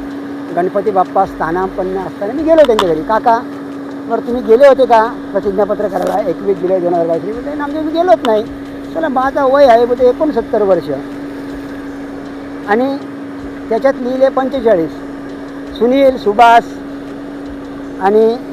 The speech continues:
अं, सुनील, सुभाष आणि, अं, काका दोघे पण होते आणि तिघे पण होते. त्यांच्यासमोरच मी दोन अर्धे, मी, मी तयारीनेच जातो कुठल्या, आपला पुढं काय येईल, दोन दोन पाने अर्धे लिहिलं होतं. त्यांनी त्यांच्या जमिनीची मूळ स्थिती,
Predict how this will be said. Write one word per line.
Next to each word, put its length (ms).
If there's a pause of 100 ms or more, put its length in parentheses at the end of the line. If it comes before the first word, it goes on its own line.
(380)
अं, 500 (220)
सुनील, 300
सुभाष 320
आणि, 260 (760)
अं, 260
काका 340 (200)
दोघे 200
पण 120
होते 260 (380)
आणि 160
तिघे 200
पण 100
होते. 480 (360)
त्यांच्यासमोरच 520
मी 120
दोन 200
अर्धे, 300
मी, 200
मी 200
तयारीनेच 520
जातो 240
कुठल्या, 320
आपला 160
पुढं 280
काय 280
येईल, 240 (720)
दोन 180
दोन 140
पाने 220
अर्धे 240
लिहिलं 160
होतं. 180
त्यांनी 260
त्यांच्या 400 (260)
जमिनीची 460
मूळ 200
स्थिती, 480